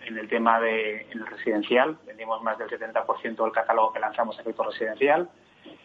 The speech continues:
Y coronamos el año con la venta de un activo singular, mm, de mucha calidad en Madrid, en Núñez de Balboa, un local comercial alquilado a una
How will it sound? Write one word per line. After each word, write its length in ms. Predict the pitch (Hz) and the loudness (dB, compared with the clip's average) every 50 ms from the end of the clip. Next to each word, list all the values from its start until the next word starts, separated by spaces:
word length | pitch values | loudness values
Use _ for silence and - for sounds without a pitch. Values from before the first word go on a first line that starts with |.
| _ _ _ | _ _ _
Y 200 | - 135 131 123 | -2 0 2 4
coronamos 580 | - 135 131 123 120 120 120 120 123 127 - - | 4 4 4 4 4 2 2 0 0 -2 -4 -2
el 100 | 131 131 | 2 2
año 600 | 131 131 135 135 139 139 143 143 143 151 - - - - | 2 2 2 0 0 2 2 4 2 2 0 -4 -8 -10
con 240 | - - 131 123 120 | -6 -4 -2 -2 -2
la 140 | 117 113 110 | -2 -2 -2
venta 340 | 113 117 117 120 123 127 127 | -2 -4 -6 -2 0 0 2
de 80 | 127 | 2
un 80 | 123 123 | 0 0
activo 720 | 120 120 - - 131 123 117 123 123 120 120 117 117 117 | -2 -2 -2 -4 -4 -2 2 2 4 4 2 2 -2 -4
singular, 720 | - - 123 117 113 117 117 117 117 120 120 117 120 117 - - - - _ _ _ _ _ _ _ - | -6 -8 -8 -6 -4 0 2 4 6 6 6 4 2 0 -4 -12 -20 -20 _ _ _ _ _ _ _ -18
mm, 460 | - 110 110 110 110 110 107 107 104 | -16 -12 -10 -8 -6 -6 -4 -4 -4
de 240 | 104 107 107 107 107 | -4 -6 -6 -6 -4
mucha 480 | 107 107 107 107 107 113 110 120 117 113 | -2 0 0 0 0 0 2 4 4 6
calidad 480 | 113 113 113 113 117 123 135 147 147 - 127 | 4 4 4 4 4 6 4 4 2 -2 -6
en 200 | 113 107 107 107 | -10 -10 -12 -14
Madrid, 320 | 110 107 110 117 135 135 - | -12 -10 -8 -6 -6 -8 -8
en 80 | 120 110 | -10 -12
Núñez 200 | 110 110 110 107 | -12 -12 -12 -8
de 60 | 113 110 | -4 -4
Balboa, 500 | 110 110 113 131 147 156 160 170 180 175 | -4 -2 2 2 4 6 4 4 2 0
un 100 | 143 120 | -6 -14
local 440 | 113 - - 117 113 113 110 113 110 | -14 -10 -6 -4 -4 -4 -4 -6 -8
comercial 720 | - 113 110 113 107 - - - 123 120 117 117 117 117 117 | -10 -10 -8 -8 -10 -10 -6 -2 2 4 4 4 4 2 0
alquilado 640 | 117 117 - - 113 117 113 113 113 113 113 113 | -4 -4 -6 -6 -2 -2 0 0 2 4 4 6
a 140 | 110 110 110 | 4 4 2
una 340 | - 113 110 110 110 110 | 0 -2 -2 -2 -2 -4